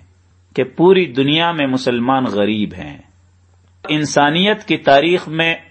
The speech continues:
اہل حق اور حق پرستوں کے خلاف جو کاروائی جاری ہے، یہ انسانیت کی تاریخ کی سب سے بڑی کاروائی ہے۔ بات سمجھ میں آ رہی ہے؟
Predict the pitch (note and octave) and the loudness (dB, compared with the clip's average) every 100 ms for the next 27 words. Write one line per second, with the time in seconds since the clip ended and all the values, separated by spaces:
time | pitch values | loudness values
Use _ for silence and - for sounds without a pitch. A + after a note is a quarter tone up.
0 | - C#3+ C3+ C3 C3 - F3+ - - C#3+ | -6 -2 0 2 2 4 2 2 -2 -2
1 | C#3 C#3 - - C3 B2+ - D#3+ D#3+ C#3 | 2 -2 -2 -2 -2 -2 -4 -4 0 -2
2 | - A#2+ C3 D3+ D3 - _ - - - | -2 0 4 4 2 -14 _ -20 -20 -4
3 | C#3+ C#3+ C3+ C3 C3+ C#3+ C#3 - _ _ | -2 0 0 2 2 2 -2 -8 _ _
4 | - G#2 A#2+ C#3+ D3+ C#3+ C#3+ C#3+ - - | -14 0 2 2 0 0 0 -2 -10 -20
5 | _ B2+ D3 C#3+ - _ C3 B2+ C3 C3 | _ 2 2 2 -6 _ -6 -4 0 0
6 | D3+ D#3+ D#3 C#3 - B2 C3+ D3 - C#3+ | 0 -2 -4 -8 0 2 2 -2 -8 -8
7 | C3 - F3 F3 - C#3 A#2+ A2 F#2+ F2+ | -6 -2 -2 -4 -2 -2 0 -4 -4 -6
8 | D#2+ C#2+ E2 _ _ _ _ _ _ _ | -6 -12 -16 _ _ _ _ _ _ _
9 | _ _ _ A#2 A#2 C3+ A#2+ A#2 A#2 C3 | _ _ _ -2 -2 -2 -4 -2 0 0
10 | C#3+ F3+ | -2 -2